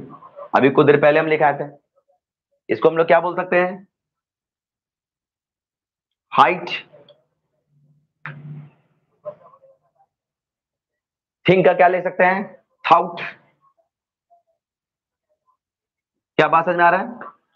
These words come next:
अरे क्या बात समझ में आ रहा है ना? ठीक है, अब देखो, ए, देखो सुनो, अगर मान लो अगर आपसे बोले, "क्या इसको thinker लिख सकते थे क्या?"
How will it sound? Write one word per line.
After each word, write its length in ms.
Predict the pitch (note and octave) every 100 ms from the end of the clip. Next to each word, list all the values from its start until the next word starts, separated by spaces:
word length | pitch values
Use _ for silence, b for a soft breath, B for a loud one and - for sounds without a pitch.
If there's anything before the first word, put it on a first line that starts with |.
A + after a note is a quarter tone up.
| _ _ _ _ _
अरे 120 | A#2+ C3+
क्या 140 | D#3
बात 180 | E3 E3+
समझ 100 | F#3
में 80 | F#3
आ 20 |
रहा 100 | F3+
है 80 | G3+
ना? 80 | - _ _ _ _ _ _ _ _ _ _ _ -
ठीक 100 | F#3+
है, 100 | D3 - - B
अब 100 | E3+
देखो, 240 | F3+ G3+ G3+
ए, 120 | F3+
देखो 240 | D3 E3+ E3+
सुनो, 220 | E3 D#3+ G3+ _ _ _ _ _ _ -
अगर 220 | D#3+ F3
मान 200 | D#3+ F#3+
लो 120 | F#3+ F#3 -
अगर 160 | D#3 E3
आपसे 320 | D3 D3 G3+
बोले, 200 | E3+ E3+
"क्या 140 | F3+ F3+
इसको 180 | F#3 F3+
thinker 380 | - E3+ F3 G3+
लिख 160 | G3+
सकते 240 | G3 - D3
थे 100 | C3+
क्या?" 160 | B2